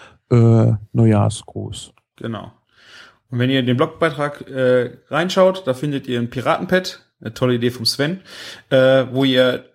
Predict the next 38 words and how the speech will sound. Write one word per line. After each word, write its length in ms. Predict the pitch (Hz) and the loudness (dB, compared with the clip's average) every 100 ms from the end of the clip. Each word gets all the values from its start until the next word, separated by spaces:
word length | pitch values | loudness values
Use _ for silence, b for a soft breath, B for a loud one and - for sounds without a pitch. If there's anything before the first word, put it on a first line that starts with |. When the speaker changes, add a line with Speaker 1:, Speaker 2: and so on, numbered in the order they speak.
| - | -6
Speaker 2:
einfach 260 | 147 139 | -4 -2
reinschreiben 420 | 135 143 143 135 | -2 -2 -4 -4
könnt, 420 | 127 135 127 - - | -4 -6 -6 -10 -6
was 180 | 131 139 | -4 -4
ihr 60 | |
mitbringen 380 | 139 131 139 131 | -6 -6 -6 -4
wollt, 160 | 123 123 | -2 0
damit 140 | 127 | -2
wir 60 | 127 | -4
uns 100 | 117 | -6
ein 40 | |
bisschen 180 | 113 - | -6 -6
abstimmen 400 | 135 - 147 139 | -4 -4 -4 -4
können. 240 | 127 135 127 | -2 -2 -2
Also 180 | 120 | -4
bitte 260 | 113 156 147 | -4 0 2
organisiert 460 | 139 127 127 127 120 | 2 2 0 0 -2
euch 160 | 117 | 0
selber. 420 | 151 185 208 202 - B B B _ - | 4 4 4 0 -8 B B B _ -4
Einfach 260 | 160 170 139 | -4 -2 -2
reinschreiben, 640 | 156 - 151 151 151 131 - | -2 0 0 0 0 -6 -6
was 140 | 127 - | -6 -2
ihr 120 | 175 | -2
vorhabt, 600 | 175 160 147 - - _ | 0 2 0 -2 -14 _
und 180 | - 127 | -8 -2
dann 300 | 123 123 123 | 0 0 -2
können 160 | 139 131 | -2 0
wir 40 | |
das 120 | 117 | -2
alles 200 | 113 117 | -2 -4
ein 40 | 113 | -6
bisschen 240 | 117 113 | -8 -6
organisieren. 640 | 107 110 107 113 131 139 123 B B B B B - | -4 -2 -2 0 0 0 -6 B B B B B -12
Und 80 | |
wir 60 | 135 | -8
freuen 240 | - 254 | -2 0
uns 120 | 151 - | 0 -4
schon. 180 | 104 | -10